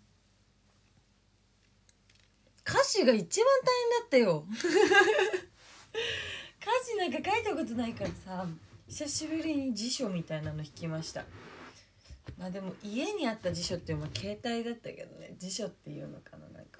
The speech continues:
こうめちゃめちゃ言葉を調べたよ。調べた、調べた、もう調べた。なんかど、何の、どの言葉使ったらええねんか思いながら。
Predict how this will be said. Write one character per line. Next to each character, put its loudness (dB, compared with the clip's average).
こ -14
う -14
め -4
ち -4
ゃ -2
め -2
ち -2
ゃ -2
言 -2
葉 2
を 4
調 -8
べ 0
た -14
よ。 -12
調 -8
べ 0
た、 -2
調 -4
べ 2
た、 -8
も -2
う -4
調 -10
べ -6
た。 -14
な -14
ん -16
か -16
ど、 -10
何 -8
の、 -12
ど -10
の -6
言 -16
葉 -20
使 -20
っ -20
た -18
ら -18
え -20
え -6
ね 0
ん -8
か -10
思 -14
い -14
な -18
が -18
ら。 -18